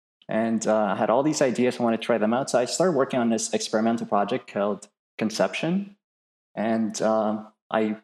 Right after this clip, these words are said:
really wanted to try some crazy ideas. Like, you know, I was thinking, "Why is it that source code is text files? Like, that is so backwards. It should be something more sophisticated." So I tried to put those ideas to the test.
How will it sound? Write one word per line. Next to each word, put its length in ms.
really 140
wanted 260
to 100
try 240
some 160
crazy 320
ideas. 460
Like, 360
you 60
know, 60
I 20
was 120
thinking, 280
"Why 180
is 100
it 140
that 260
source 280
code 220
is 400
text 260
files? 360
Like, 140
that 200
is 440
so 140
backwards. 580
It 100
should 120
be 60
something 320
more 100
sophisticated." 960
So 200
I 120
tried 220
to 260
put 120
those 180
ideas 500
to 100
the 60
test. 540